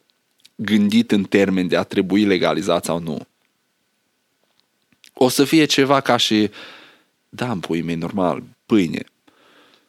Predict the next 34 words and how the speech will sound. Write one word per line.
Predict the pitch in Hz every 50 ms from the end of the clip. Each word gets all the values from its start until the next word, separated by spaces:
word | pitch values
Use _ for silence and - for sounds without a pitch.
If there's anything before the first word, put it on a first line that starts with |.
| _ _ _ _ _ _ _ _ _ _ _ _ _ _ _ _ _ _ _ _ _ _ _ _ _ _ - - - - - - _ _ _ _ _ _ _ _ _ _ _ _ - 123
De | 117 117
ce | - -
să | 117 - 117
nu | 113 101
poți | - 104 101 -
să | 175 92
vinzi | 98 101 185 196 - -
pâine? | - 101 90 82 78
Înțelegeți? | 82 98 - 117 113 127 160 175 175 127 - - - -
Deci | - - 131 - -
nu | 160 180 208 208
o | 175
să | - - 156
reprezinte | 151 143 - 131 131 123 131 143 135 120 120
o | 117 113
chestie | 113 - 123 127 120 - - 110
de, | 104 101 107
bă, | 98 98 110 104 92 80 64
ar | 95 95
trebui | - 107 101
să | - -
fie | - 98
legal | 95 85 78 78 95 92 95 90
sau | - 98 92
nu. | 98 127
Nici | 190 233 -
măcar | 349 302 285 294
nu | 294 311
o | 320
să | - - 208
mai | 202 190
avem | 170 139 120 131 147 160 143
conversația | - - 120 107 101 95 92 92 - - 95 82 73 - - 76 71
asta. | - - - - - - - -